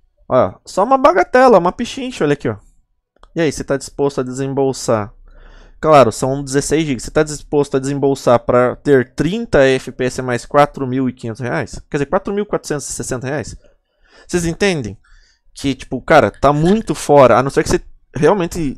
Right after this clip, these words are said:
tenha dinheiro. Eu acredito que um por cento da, do pessoal que é gamer entusiasta no Brasil, ou até dois por cento, realmente jogam com um pente de memória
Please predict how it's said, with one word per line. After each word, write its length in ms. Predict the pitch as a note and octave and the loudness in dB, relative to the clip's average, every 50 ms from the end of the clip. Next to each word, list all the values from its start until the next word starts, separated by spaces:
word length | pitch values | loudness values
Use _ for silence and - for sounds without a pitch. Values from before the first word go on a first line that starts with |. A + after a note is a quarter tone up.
| - | -4
tenha 240 | _ - D3 D3 D3 | _ -2 -2 -2 -2
dinheiro. 200 | C3+ C#3+ C3+ A#2+ | -2 0 0 0
Eu 40 | B2 | 0
acredito 460 | A#2+ - - D3 C#3+ C3+ F3 - - | 0 -2 -2 -4 -2 -2 -4 -8 -10
que 100 | - - | -8 -6
um 160 | F3 F#3 A3 | -4 -4 -4
por 180 | B3 - A3+ F3+ | 0 2 0 0
cento 380 | D#3+ - E3+ D#3+ D#3 D#3+ - C#3+ | 2 0 -2 -2 -2 -4 -6 -2
da, 320 | B2 C3 A#2+ A2+ A2 G#2 - _ _ _ _ _ - - - _ _ _ _ | 2 2 4 4 2 -2 -6 _ _ _ _ _ -20 -20 -20 _ _ _ _
do 140 | - B2 A#2+ | -10 -10 -4
pessoal 400 | - C3+ C3+ - C#3+ C3 C3 B2+ | -4 -4 0 2 2 2 2 0
que 500 | - C#3 C3 B2+ B2 B2 A#2 G#2+ G2+ - _ _ _ _ _ _ | -2 -2 -2 0 0 -2 -2 -4 -6 -8 _ _ _ _ _ _
é 140 | - C3 C3+ | 0 0 2
gamer 340 | C3 C#3 C#3 C3+ C3 C3 B2+ | 2 0 0 0 -2 -2 -4
entusiasta 560 | B2+ B2 C3+ B2+ A#2+ A#2+ A#2 A2 - - A#2 | -4 -4 -4 -2 2 2 2 2 2 -2 -6
no 80 | G#2+ | -6
Brasil, 400 | G#2 G#2 G#2+ G#2 G#2 B2+ D#3 D#3+ | -4 -4 -2 -2 -2 0 0 2
ou 180 | C3 D3 D#3+ E3 | 2 4 4 4
até 200 | D3+ - C#3 C3 | 4 4 2 0
dois 360 | A2+ G#2 B2 C3 D3+ D#3 C#3+ | 0 0 2 2 2 2 0
por 160 | - - A#2+ | -2 -6 -8
cento, 400 | G#2+ - C3 A#2 E3 F3+ - - - - | -6 -4 -4 -4 -4 -6 -8 -12 -6 2
realmente 480 | D3 D#3+ F#3 G3+ E3+ E3 G3+ - D4 | 4 4 4 4 0 -4 -6 -4 -6
jogam 500 | B3 F#3 G3 D3+ C3+ C#3 C#3+ E3+ F#3 A3 | -4 0 2 4 4 4 4 0 -4 -6
com 380 | B3 _ - F3 C#3+ C#3+ E3 A3+ - - - _ - - - - _ _ | -8 _ -6 -4 -4 -4 -4 -8 -12 -18 -20 _ -20 -20 -20 -20 _ _
um 120 | D#3+ D#3 | -8 -6
pente 260 | D3+ - C#3+ C3+ - | -4 -4 -4 -4 -4
de 100 | B2 C3+ | -6 -4
memória 720 | C#3 C#3 C#3 C3+ C3 B2 A#2 A#2 A#2 A#2 B2+ C#3+ F#3 B3+ | -2 -2 -2 -2 0 0 2 2 2 2 2 0 -2 -6